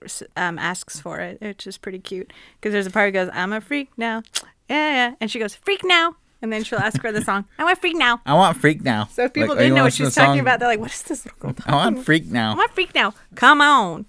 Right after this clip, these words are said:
Speaker 2: Yeah. Anyway, listen to the song. It's pretty
Speaker 1: It's
Speaker 2: fun and
Speaker 1: cool.
Speaker 2: jammy.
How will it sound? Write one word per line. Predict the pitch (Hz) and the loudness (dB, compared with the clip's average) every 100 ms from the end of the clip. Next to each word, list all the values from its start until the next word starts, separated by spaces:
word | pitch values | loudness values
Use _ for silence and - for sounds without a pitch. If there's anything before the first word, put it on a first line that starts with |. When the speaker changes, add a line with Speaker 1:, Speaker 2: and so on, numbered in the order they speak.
| - 78 | -14 -12
Speaker 2:
Yeah. | - - - | -10 -12 -10
Anyway, | 101 82 | -8 -4
listen | 104 110 - | -4 -4 -4
to | 98 | -6
the | |
song. | - 98 98 | -4 -6 -6
It's | - | -6
pretty | 117 | -6
Speaker 1:
It's | 107 | -4
Speaker 2:
fun | 107 | -2
and | 98 95 | -2 -2
Speaker 1:
cool. | |
Speaker 2:
jammy. | 98 95 95 | 0 -2 -2